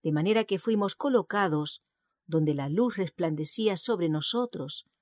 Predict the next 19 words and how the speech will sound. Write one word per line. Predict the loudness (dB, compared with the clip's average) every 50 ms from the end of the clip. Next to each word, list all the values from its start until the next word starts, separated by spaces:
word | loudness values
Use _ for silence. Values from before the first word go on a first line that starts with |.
| _ _ _
con | 2 2 2 2 0
rayos | 0 -2 -2 0 0 -2 -2 -4
claros | -8 _ -4 -2 -2 0 0 0 -2 -2 -6 -10 -14 _ _ _ _ _
y | -4 -2
definidos. | -2 -2 -4 -4 -4 -2 -2 0 -2 -2 -4 -8 -8 -8 -8 -8 -8 -12 _ _ _ _ _ _ _ _ _ _ _ _ _ _ _ _ _ _ _ _
Sé | -8 -2 -2 -2 0
que | 2 2
la | 2 2 4
cuestión | 4 2 2 2 0 4 4 6 6
del | 6 6 4
santuario, | 4 2 0 -2 -2 -2 -2 0 2 2 2 4 4 4 2 2 -2 _ _ _ _ _ _ _
tal | -2 -2 -2 -2
cual | -2 -2 0 2 4
la | 4 6 6
hemos | 6 6 6 4 2
sostenido | 2 0 -2 0 0 0 2 4 4 4 6 4 4
durante | 4 4 4 4 2 2 0 0 -2 -2
tantos | -2 -2 0 0 0 0 -2 -2 0 0
años, | 0 0 2 0 0 -2 -2 -4 -6 -10